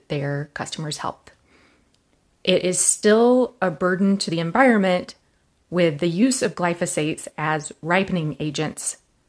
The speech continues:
for oats and other grains, and also sugarcane. I would love to see them go further and make a commitment not to use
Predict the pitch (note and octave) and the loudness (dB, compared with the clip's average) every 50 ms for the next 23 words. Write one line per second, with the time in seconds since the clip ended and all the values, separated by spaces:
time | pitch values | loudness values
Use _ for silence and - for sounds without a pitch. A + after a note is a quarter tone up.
0 | _ _ - F3+ E3+ D#3 - - F3 E3 D#3+ - - - - - - - E3 D#3+ | _ _ -6 -4 -4 -4 -4 -4 -4 -2 -4 -4 -6 -6 -8 -8 -6 -6 -4 -4
1 | D#3+ - - - D#3+ D#3 D#3+ D3 D3 D3 D3 D3+ D3+ - _ _ _ _ _ _ | -4 -6 -4 -4 -4 -2 -2 -2 -2 -2 -4 -4 -6 -10 _ _ _ _ _ _
2 | _ - - F#3 F3 D#3+ D3 C#3+ D#3 F#3+ B3 C#4 - - - _ _ _ - D#3 | _ -2 0 2 2 2 0 -2 0 2 0 2 0 -2 -6 _ _ _ -10 -8
3 | D#3 D#3 D3+ - D3 D3 - - E3+ E3+ - - A#3+ F#3 E3 - - C#3 - - | -8 -8 -8 -8 -8 -8 -6 -4 -2 -2 0 0 0 0 -2 -6 -6 -8 -8 -6
4 | - F3+ F3 - _ _ _ _ _ _ _ _ _ _ - - F3+ F#3 G3 F#3+ | -8 -8 -10 -12 _ _ _ _ _ _ _ _ _ _ -6 -2 -2 0 0 0
5 | F3+ F3+ E3 F3+ F3 F3 F#3 F#3+ G3+ G3+ G3 - G#3 - - F#3+ F3 F3+ F3 D#3+ | -2 -4 -4 -4 -2 0 2 2 2 2 0 -2 -2 0 0 0 0 0 -2 0
6 | E3+ D#3+ D#3 - - G#3+ G#3+ G3+ G3 F#3+ F3+ F3+ F3 - E3+ F3 E3+ E3 E3 E3 | -2 -4 -4 -2 2 4 4 6 6 4 4 2 0 -2 -2 -2 -2 -2 -4 -4
7 | - - F3 E3+ E3+ E3+ - - E3 D#3+ D#3+ D#3+ - D#3 D#3+ D#3+ D3+ - - E3 | -4 -4 -6 -4 -4 -6 -8 -6 -6 -4 -4 -4 -4 -4 -4 -6 -6 -6 -6 -4
8 | D#3+ D3+ - - E3+ D#3 C#3+ D3+ D3 D3 C#3+ C#3+ C#3+ - | -4 -4 -4 -4 -6 -4 -4 -4 -4 -4 -4 -6 -8 -8